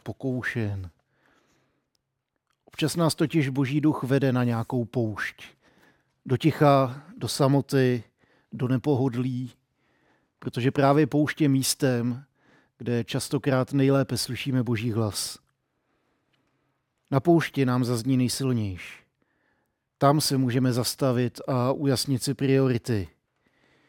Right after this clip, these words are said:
A právě poušť je takový dobrý místo, kde je nepohodlí, ticho, samota a možná díky tomu jsme o to otevřenější slyšet Boží hlas.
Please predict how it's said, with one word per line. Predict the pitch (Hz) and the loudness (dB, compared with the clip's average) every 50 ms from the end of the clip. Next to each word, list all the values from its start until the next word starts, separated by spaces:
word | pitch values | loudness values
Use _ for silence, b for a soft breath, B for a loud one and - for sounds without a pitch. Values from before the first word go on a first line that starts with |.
| _ _ _ - | _ _ _ -14
A | 135 | -8
právě | - - 131 131 131 135 139 | -4 0 2 4 4 4 2
poušť | 120 - 135 131 131 - - - | 2 2 0 0 0 -2 -2 -4
je | 131 | -2
takový | 113 120 - - 127 123 | -2 -4 -4 -4 -4 -2
dobrý | 117 131 113 123 131 127 127 | -2 -2 -2 0 -2 0 2
místo, | 127 123 117 - - - 131 123 | 0 0 0 -2 -4 -4 -4 -4
kde | 117 113 123 | -2 -2 -2
je | 120 120 120 110 b b b b b b b | 0 0 0 -2 b b b b b b b
nepohodlí, | 131 139 139 - 165 156 131 139 127 127 139 135 131 131 131 | 0 0 2 4 4 4 6 4 4 4 2 0 0 0 -2
ticho, | - - 139 123 - - 131 120 | -2 -2 -4 -2 -2 -2 -4 -4
samota | - - - 131 127 135 127 - - 131 120 120 120 113 - b b b b b b b b b b b b b b | -4 -2 0 0 2 2 0 2 2 2 2 2 0 -4 -8 b b b b b b b b b b b b b b
a | - - | -6 0
možná | 131 139 143 123 123 139 135 131 | 2 2 2 2 2 2 2 2
díky | 127 120 123 104 135 127 | 0 0 -2 -4 -4 -4
tomu | - 127 127 120 | -2 -2 -2 -2
jsme | - - 143 135 135 | -2 -2 -4 -2 -2
o | 139 131 | -2 -2
to | - 156 | -2 -2
otevřenější | 156 151 - 143 123 - 135 127 123 123 110 - - 120 | -2 -2 -2 -2 -2 0 0 0 0 0 0 -2 -6 -8
slyšet | 101 - - 123 107 - 131 110 | -8 -6 -6 -6 -6 -6 -6 -6
Boží | 107 113 101 107 113 107 | -6 -6 -6 -6 -6 -4
hlas. | 110 110 101 95 - - - - | -4 -4 -4 -6 -8 -10 -12 -12